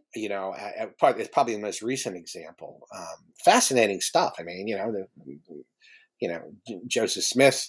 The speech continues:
uh, a young man who's had visitations before. Finally, he goes out into the woods. He meets the angel Moroni, and, you know, the visitations start. Uh, religion, uh, and now, was it, was it the case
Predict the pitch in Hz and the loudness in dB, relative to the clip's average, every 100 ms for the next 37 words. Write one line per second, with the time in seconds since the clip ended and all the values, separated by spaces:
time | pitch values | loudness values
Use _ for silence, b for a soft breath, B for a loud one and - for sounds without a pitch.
0 | 104 92 87 85 87 - 98 113 110 101 | -2 -2 -2 -4 -6 -6 -2 4 4 4
1 | 113 123 123 120 104 95 87 - 95 87 | 4 6 6 4 0 -6 -10 -4 -4 0
2 | 107 101 - 117 110 110 - - - 131 | 0 0 4 4 4 0 -4 -10 0 6
3 | 127 123 120 - B B B - 113 107 | 10 10 10 4 B B B 0 2 4
4 | 104 101 101 110 110 104 101 90 98 123 | 2 4 2 4 2 2 -2 -6 6 8
5 | 117 107 104 104 107 - 95 107 - 87 | 8 6 -2 0 0 0 0 0 -2 -4
6 | 87 104 131 123 113 110 101 104 95 95 | -2 4 6 6 4 4 0 0 -4 -4
7 | 98 95 90 92 101 95 - 95 - 90 | -4 -4 -4 0 0 0 2 2 4 4
8 | - 110 104 - b b b b _ - | 4 4 2 0 b b b b _ 4
9 | 113 98 101 107 107 98 98 - 98 95 | 4 6 4 4 4 2 0 2 2 4
10 | 113 110 - 107 104 101 101 98 - _ | 4 4 2 4 6 6 6 4 0 _
11 | _ _ _ _ _ _ 107 113 104 107 | _ _ _ _ _ _ 6 6 8 4
12 | - 104 - 92 - 110 101 - | 2 -8 -8 -2 6 6 6 4